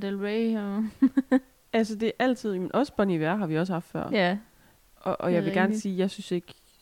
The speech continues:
Speaker 2: at Magnus minder om hverken Bon Iver, Lana Del Rey, Lorde eller Billie Eilish.
Speaker 1: Nej,
Speaker 2: James
Speaker 1: enig.
Speaker 2: Blake ved jeg ikke, fordi jeg er ikke hundrede på, jeg ved, om der er.
Speaker 1: Altså, jeg ved, at han, øh, sådan lige har ødelagt en Beyoncé-sang for mit vedkommende i hvert fald, så, øh,
Speaker 2: <laughs> Hvad fuck?
Speaker 1: lad os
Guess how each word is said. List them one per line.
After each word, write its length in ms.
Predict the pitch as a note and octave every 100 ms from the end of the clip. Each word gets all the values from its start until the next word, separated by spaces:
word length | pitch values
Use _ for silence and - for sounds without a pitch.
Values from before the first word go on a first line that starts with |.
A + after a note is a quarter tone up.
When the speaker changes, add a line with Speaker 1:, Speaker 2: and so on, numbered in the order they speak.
| _ _ _ _ _ _ _ _ _ _ _ _ _ _ _ _ _ -
Speaker 2:
at 220 | E3+ -
Magnus 360 | E3 D3+ D#3 E3+
minder 140 | D#3
om 80 | D3
hverken 240 | C#3+ D3+
Bon 140 | D#3 D3+
Iver, 320 | D3+ D#3 E3
Lana 220 | D#3+ D3
Del 160 | D3 C#3+
Rey, 180 | D3
Lorde 240 | D3+ C#3+ C#3+
eller 120 | C#3+
Billie 220 | - -
Eilish. 300 | - - - _ - -
Speaker 1:
Nej, 120 | G#3+ G#3
Speaker 2:
James 140 | F#3+
Speaker 1:
enig. 140 | G#3 A3+
Speaker 2:
Blake 280 | G3 A3
ved 100 | G#3
jeg 140 | G3+ D#3
ikke, 120 | F3+
fordi 240 | - F#3 F3
jeg 60 |
er 40 | F3+
ikke 120 | F#3+
hundrede 240 | G#3+ G#3+
på, 120 | G3+
jeg 140 | F#3 D#3+
ved, 140 | F#3+
om 120 | A#3
der 80 | A#3+
er. 60 | B3 - _
Speaker 1:
Altså, 280 | G3+ G#3 G#3+
jeg 360 | G3+ G#3 G#3
ved, 240 | A#3 C4 A3+
at 180 | G#3+ G#3+
han, 340 | G#3 G#3+ G#3
øh, 200 | G3+ F#3
sådan 140 | F#3 A3
lige 120 | A3
har 80 | G#3
ødelagt 320 | G3+ A3+ G3+
en 180 | F#3 F3+
Beyoncé-sang 680 | F#3 G3 A3 G#3 G3+ F#3 G3+
for 260 | G3 F#3+
mit 240 | G3 G#3 -
vedkommende 380 | A3+ A3+ G#3+ G#3+
i 20 |
hvert 200 | G3+ G#3+
fald, 240 | A#3 F#3
så, 140 | G#3 A3
øh, 480 | G#3 G#3+ G#3+ A#3+
Speaker 2:
<laughs> 80 | -
Hvad 100 | G3
fuck? 300 | D3+ - -
Speaker 1:
lad 120 | -
os 100 | C4+